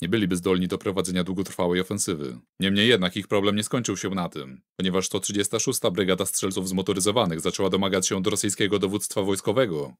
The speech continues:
aby dostarczyło im więcej pocisków artyleryjskich i amunicji, zanim zastąpią piechotę morską. Jednak nawet jeśli otrzymają wszystkie niezbędne zapasy, pojazdy opancerzone i amunicję,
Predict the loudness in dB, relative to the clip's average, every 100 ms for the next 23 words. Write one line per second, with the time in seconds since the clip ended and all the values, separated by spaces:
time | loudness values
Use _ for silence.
0 | _ 0 2 4 2 0 4 4 4 0
1 | 0 0 -2 -4 -2 -2 0 0 2 0
2 | -2 -2 -2 0 -2 -4 -4 -2 -2 -2
3 | -2 -2 -2 -2 0 0 0 2 0 -2
4 | -6 -10 -14 _ -2 2 2 2 2 4
5 | 2 2 0 -2 0 0 0 -2 -2 0
6 | 0 0 0 2 2 4 2 2 0 2
7 | 2 2 2 0 -2 -2 0 2 2 2
8 | -2 -4 -4 -4 -6